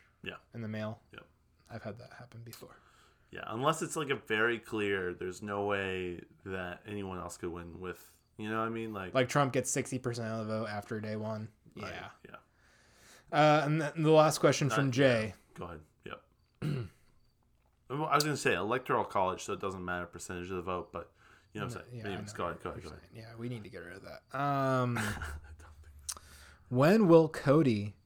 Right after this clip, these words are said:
Speaker 2: be a guest on the podcast?
Speaker 1: Ooh.
Speaker 2: Whenever Cody wants to, I would love to catch up with
Speaker 1: Honestly,
Speaker 2: Cody.
Speaker 1: Jay, that's not a question for us.
Speaker 2: That's a
Speaker 1: It's a
Speaker 2: question
Speaker 1: question
Speaker 2: for
Speaker 1: for
Speaker 2: Cody.
Speaker 1: Cody. Yeah.
Speaker 2: For sure.
Speaker 1: Yeah. All right, guys. Hey, have a wonderful Friday.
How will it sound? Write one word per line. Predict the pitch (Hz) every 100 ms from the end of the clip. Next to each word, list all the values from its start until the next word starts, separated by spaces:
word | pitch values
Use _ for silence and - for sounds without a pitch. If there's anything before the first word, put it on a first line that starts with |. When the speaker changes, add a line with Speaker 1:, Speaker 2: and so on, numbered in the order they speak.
| _ _ _ -
Speaker 2:
be | 123
a |
guest | 120 127 120 - - - -
on | 113
the | 120
podcast? | - 71 - - -
Speaker 1:
Ooh. | 127 117 95 85 82 80 76 - - _ - - - -
Speaker 2:
Whenever | 110 151 185 190
Cody | 196 185
wants | 160 175 -
to, | 143
I | 127 127
would | 147
love | 131 143
to | -
catch | 117
up | 120
with | 110
Speaker 1:
Honestly, | 113 131 123
Speaker 2:
Cody. | 117
Speaker 1:
Jay, | 127 117
that's | 123 147
not | 110
a |
question | - 107 - 90
for | 98 95
us. | 90 -
Speaker 2:
That's |
a | 123
Speaker 1:
It's | -
a |
Speaker 2:
question | 139 120 123
Speaker 1:
question | 120
Speaker 2:
for |
Speaker 1:
for | 117 117
Speaker 2:
Cody. | 110 98 90 101 -
Speaker 1:
Cody. | 107
Yeah. | 95 - -
Speaker 2:
For | 117
sure. | - 113 101 _ -
Speaker 1:
Yeah. | 92 87 _ _ _ _ _ _ _ _ _ _ _ _ _ _ - -
All | 131
right, | 196
guys. | 202 185 190
Hey, | 170 156 104 -
have | 160 170
a |
wonderful | 135 143 165 156
Friday. | 123 131 131 139 139 135